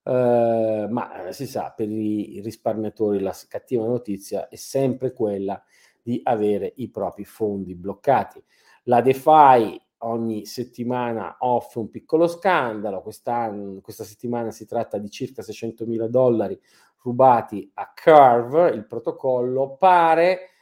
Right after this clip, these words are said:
come racconta Decrypt, con,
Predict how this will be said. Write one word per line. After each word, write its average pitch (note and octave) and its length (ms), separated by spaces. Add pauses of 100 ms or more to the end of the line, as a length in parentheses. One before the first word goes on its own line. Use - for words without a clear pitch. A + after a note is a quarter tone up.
(140)
come C3 300
racconta A#2 920 (720)
Decrypt, C3+ 920 (320)
con, D3+ 600